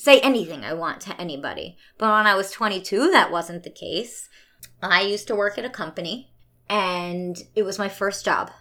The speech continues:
And the first year I worked there, a man, much older than I am, much more senior to me at the company, started saying things to me that were not appropriate, saying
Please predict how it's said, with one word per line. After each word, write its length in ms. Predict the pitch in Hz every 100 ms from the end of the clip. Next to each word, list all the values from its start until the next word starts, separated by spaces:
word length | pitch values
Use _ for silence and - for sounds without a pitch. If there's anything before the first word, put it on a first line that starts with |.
| _ -
And 140 | 214 208
the 40 |
first 380 | 180 240 277 -
year 160 | 302 320
I 100 | 311
worked 440 | 202 - - -
there, 460 | - 160 165 220 - _ -
a 60 |
man, 480 | 220 180 156 185 240
much 300 | 175 185 214
older 260 | 214 208 220
than 140 | 226 185
I 140 | 160
am, 360 | 156 151 180 - _ _ _
much 300 | 180 180 196
more 120 | 240 226
senior 360 | 262 247 190
to 140 | 175 180
me 140 | 160
at 120 | 170
the 80 | 208
company, 680 | - 151 151 156 156 196 _ _ -
started 840 | - - 196 185 180 170 165 180 - _ _
saying 640 | - - 262 214 175 170
things 420 | 175 151 151 -
to 120 | -
me 400 | 160 139 101 180 _ _ -
that 120 | 170
were 120 | 196
not 280 | 190 185 -
appropriate, 680 | - - - - - - _
saying 640 | - 190 180 175 175 180